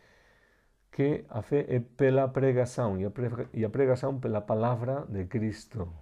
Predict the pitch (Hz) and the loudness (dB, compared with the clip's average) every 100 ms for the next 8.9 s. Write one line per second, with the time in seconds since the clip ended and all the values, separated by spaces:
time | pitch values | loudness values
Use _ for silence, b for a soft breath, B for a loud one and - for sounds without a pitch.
0 | - _ _ _ _ _ _ - 104 104 | -20 _ _ _ _ _ _ -8 -4 -2
1 | 101 113 110 113 117 147 151 - 98 117 | -2 -4 -2 0 0 -2 -4 -4 -6 -2
2 | 143 135 - 92 92 - 110 143 156 147 | -2 -2 -4 -4 -4 -2 2 4 4 2
3 | 107 95 98 110 113 113 113 113 120 113 | 0 -4 -6 -8 -2 0 0 -2 -4 -4
4 | - 123 - 113 120 151 104 - - b | -4 -4 -2 0 4 4 4 -2 -14 b
5 | b b b - 104 113 127 131 131 B | b b b -8 -6 -2 4 4 2 B
6 | B B 131 123 120 113 156 127 104 131 | B B 0 2 2 2 2 2 -2 -10
7 | _ - 113 117 113 98 - 156 95 95 | _ -8 -4 -2 -2 -2 -2 -2 -2 -4
8 | - 123 117 131 147 107 95 120 | -2 -2 -2 -2 -2 -2 -6 -10